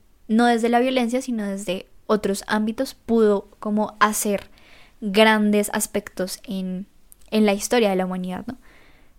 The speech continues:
Grandes aspectos, grandes cambios, perdón, <laughs> en la historia de la humanidad. Y con mi grupo, porque era un trabajo en grupo, eh, escogimos a Mandela. Entonces, como leyendo sobre Mandela y sus historias, me pareció muy interesante que él apuntó,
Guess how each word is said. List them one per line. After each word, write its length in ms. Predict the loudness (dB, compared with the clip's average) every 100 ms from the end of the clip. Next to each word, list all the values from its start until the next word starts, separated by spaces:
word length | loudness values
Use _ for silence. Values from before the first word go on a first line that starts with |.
| _ -20 -8
Grandes 280 | -2 -2 0
aspectos, 520 | -4 -4 -6 -6 -8
grandes 340 | 0 2 2 0
cambios, 400 | -2 0 -4 -4
perdón, 340 | -2 -2 0
<laughs> 40 |
en 120 | 0 2
la 80 |
historia 420 | 2 2 0 0 0
de 60 |
la 100 | -2
humanidad. 420 | -2 -4 -4 -8 -10 -20 -20 -20 -20 -20 -2
Y 300 | 4 4 4
con 160 | 4
mi 100 | 4
grupo, 300 | 4 4 2
porque 220 | -2 -6 -4
era 60 |
un 40 | -4
trabajo 240 | -4 -4
en 60 | -4
grupo, 320 | -4 -6 -10 -16
eh, 180 | -4 -4
escogimos 460 | -4 -6 -4 -4 -4
a 60 | -4
Mandela. 400 | -2 -2 -4 -8 _ _
Entonces, 300 | -2 -2 -2
como 240 | -4 -4
leyendo 520 | -2 2 2 2 -2
sobre 240 | -4 -4 -4
Mandela 460 | -4 -2 -2 -2
y 80 | -4
sus 160 | -8 -10
historias, 480 | -6 -6 -6 -8 -14 -20 -20 -20 -20 -2
me 60 |
pareció 220 | 2 4
muy 160 | 4 2
interesante 540 | 0 0 0 0 -4
que 220 | -2 2 2
él 200 | 0 -8 -20 -20 _ _ -14 -4
apuntó, 760 | -2 0 0 2 2 2 -2